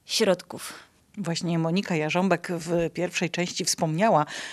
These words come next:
Speaker 2: że specjalny projekt państwo przygotowują z okazji stulecia miasta Gdynia.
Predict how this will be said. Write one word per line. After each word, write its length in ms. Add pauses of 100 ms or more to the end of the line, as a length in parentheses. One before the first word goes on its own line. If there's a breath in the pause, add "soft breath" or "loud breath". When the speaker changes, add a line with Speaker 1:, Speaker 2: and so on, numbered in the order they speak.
(140 loud breath)
Speaker 2:
że 520
specjalny 720
projekt 480
państwo 360
przygotowują 720
z 40
okazji 440 (440 loud breath)
stulecia 960 (180)
miasta 540 (100)
Gdynia. 500